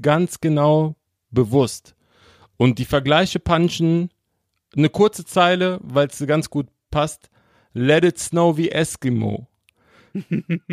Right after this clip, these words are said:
Speaker 1: Kurz und punch.
Speaker 2: Kurze Punches. Sehr, sehr gut.
Speaker 1: Der,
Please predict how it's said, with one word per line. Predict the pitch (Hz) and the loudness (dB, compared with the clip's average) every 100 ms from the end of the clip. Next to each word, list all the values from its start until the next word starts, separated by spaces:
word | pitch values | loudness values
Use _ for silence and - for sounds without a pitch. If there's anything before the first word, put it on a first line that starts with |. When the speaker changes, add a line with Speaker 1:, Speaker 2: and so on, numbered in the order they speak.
| 156 | -12
Speaker 1:
Kurz | - 220 220 175 - - - | 0 4 4 2 -4 -18 -4
und | 165 170 - | 2 2 4
punch. | 170 - 143 | 4 4 2
Speaker 2:
Kurze | - | 0
Punches. | 170 170 - 123 - _ _ _ _ _ _ _ 131 98 | 2 2 -2 -8 -8 _ _ _ _ _ _ _ -20 -2
Sehr, | 147 143 | 2 2
sehr | 131 131 | 2 0
gut. | 123 | 2
Speaker 1:
Der, | 143 | -2